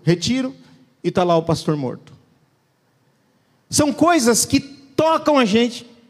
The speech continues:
e que tocam a igreja, que deveriam nos tocar muito mais, porque é uma realidade nua e crua que nós temos que engolir e nós temos que mexer nessa ferida,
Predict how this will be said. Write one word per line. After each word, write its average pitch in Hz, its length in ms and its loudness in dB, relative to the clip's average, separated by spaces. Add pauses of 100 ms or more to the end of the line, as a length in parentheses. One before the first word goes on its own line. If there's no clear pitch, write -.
(1500)
e 233 100 2
que 320 160 0
tocam 330 680 2
a 254 60 4
igreja, 226 480 2
que 254 140 0
deveriam 294 440 2
nos 285 140 2
tocar 294 360 2
muito 302 240 2
mais, 277 500 2 (320)
porque 269 220 2
é 294 40 4
uma 302 120 2
realidade 277 720 2
nua 349 500 4
e 294 40 0
crua 320 540 2 (360)
que 285 100 2
nós 294 240 2
temos 359 300 0
que 320 120 0
engolir 311 500 2 (220)
e 240 60 4
nós 285 280 2
temos 359 320 2
que 339 80 -2
mexer 311 360 2
nessa 277 240 2
ferida, 285 460 2